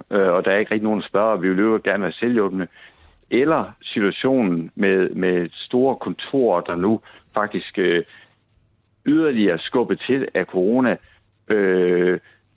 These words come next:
ikke har faste kont-, faste pladser mere, men altså, hvor det er smart office, man implementerer,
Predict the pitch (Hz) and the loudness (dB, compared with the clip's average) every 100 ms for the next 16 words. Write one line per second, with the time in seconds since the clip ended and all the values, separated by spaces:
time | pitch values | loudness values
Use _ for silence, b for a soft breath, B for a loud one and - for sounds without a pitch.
0 | _ _ - 147 131 - 101 92 - 156 | _ _ -4 -2 -2 -2 -4 -4 -6 -6
1 | - - 85 76 - - 139 139 95 80 | -6 -8 -8 -8 -10 -6 -6 -4 -6 -6
2 | _ - 113 - 87 90 98 90 95 95 | _ -6 -4 -2 -2 0 0 0 -2 -2
3 | - 90 85 90 92 95 87 - 113 123 | -2 -4 -4 -2 0 0 0 -2 -4 -4
4 | 85 85 - 92 87 85 85 85 76 101 | -6 -8 -6 -6 -4 -6 -8 -8 -6 -2
5 | 104 | 0